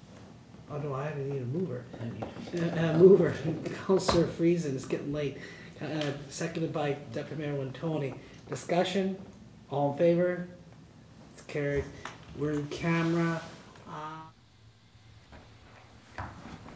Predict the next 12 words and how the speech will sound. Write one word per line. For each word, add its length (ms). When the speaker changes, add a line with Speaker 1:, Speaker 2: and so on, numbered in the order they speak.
Speaker 1:
resolved 500
that 80
this 80
regular 280
meeting 320
of 100
council 340
now 360
be 220
adjourned 680
at 320
ten 460